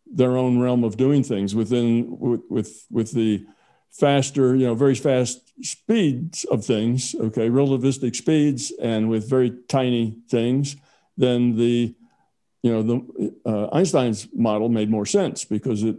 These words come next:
it, it worked in a larger range of reality.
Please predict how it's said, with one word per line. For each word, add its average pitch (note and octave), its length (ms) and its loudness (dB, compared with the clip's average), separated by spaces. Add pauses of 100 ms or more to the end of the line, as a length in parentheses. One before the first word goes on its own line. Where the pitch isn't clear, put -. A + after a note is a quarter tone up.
(100)
it, A2 160 -2 (760)
it A2 180 -2 (460)
worked C#3+ 400 0
in A#2+ 140 0
a A#2 60 0
larger B2+ 680 2
range A#2 440 0
of A#2 100 0
reality. C3 680 0